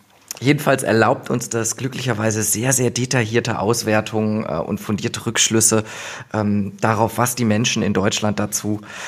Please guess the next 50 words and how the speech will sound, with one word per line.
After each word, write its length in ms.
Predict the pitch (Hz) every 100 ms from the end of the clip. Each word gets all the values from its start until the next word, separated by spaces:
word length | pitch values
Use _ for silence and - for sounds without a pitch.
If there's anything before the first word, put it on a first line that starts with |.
| -
ja, 160 | 95 87
eben 220 | 107 113
zu 160 | - 175
den 180 | 135
Themen 300 | - 147 131
denken, 340 | 117 127 - -
aber 280 | 165 165 -
auch, 180 | 160
was 160 | 156 147
die 80 | -
Unternehmensperspektive 1120 | 151 160 185 170 - 117 104 101 - 110 98
ist. 240 | - - 120
Denn 140 | 123
wir 100 | 120
haben 120 | 147
ja 180 | 143 117
auch 60 | 127
die 100 | 117
Recruiter-Seite, 760 | 107 - 165 143 127 127 117
wir 40 |
haben 100 | 117
die 80 | 110
Führungskräfte-Seite. 1120 | - - 131 - - 127 113 110 110 110 113 - - - -
Das 160 | 117 135
ist 120 | -
sehr, 140 | 127
sehr 160 | 120 113
spannend. 400 | - 113 147 156
Und 240 | 107 120 - - - -
die 60 | 147
Befragung, 480 | 160 - 139 147
die 80 | 131
du 100 | 117
ansprichst, 480 | 107 143 - 143 -
das 100 | 113
ist 80 | -
richtig. 320 | 131 - -
Im 100 | 95
letzten 320 | 110 131 -
Herbst 460 | 117 127 131 - -
haben 160 | 120 117
wir 100 | 107
insgesamt 480 | - 123 113 104
sechsundzwanzigtausend 1200 | - 156 - 151 - 127 131 127 123 - 120 - -
Menschen 380 | 110 - 113
befragt, 480 | - - 92 107 -
die 60 | 107
daran 240 | 104 104
teilgenommen 720 | 104 101 107 104 101 98 98
haben. 300 | 95 98 123